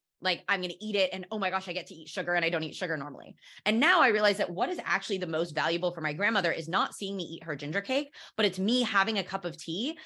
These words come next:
and sitting with her around the table while she eats the ginger cake, right?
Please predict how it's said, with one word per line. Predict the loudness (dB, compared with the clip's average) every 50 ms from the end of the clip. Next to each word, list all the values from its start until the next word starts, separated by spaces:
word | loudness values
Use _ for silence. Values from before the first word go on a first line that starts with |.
| -14 -4
and | -2 -2 0 2
sitting | 2 2 4 4
with | 2 2 2
her | 2 2 4
around | 4 4 2 2 0
the | -4
table | -4 -6 -2 0 0 0
while | 4 4 4 4 4
she | 0 -2 -4 -2 0 2 2 2 2 0 -4
eats | -6 -6 -6 -8 -12 -20 -20 _ _ _ _ _ _
the | 0 0
ginger | 2 2 0 0 0 -2 -4
cake, | -4 -6 -8 -8 -10 _ _ _ _ _ _ _ _ 2
right? | 4 4 6 4 4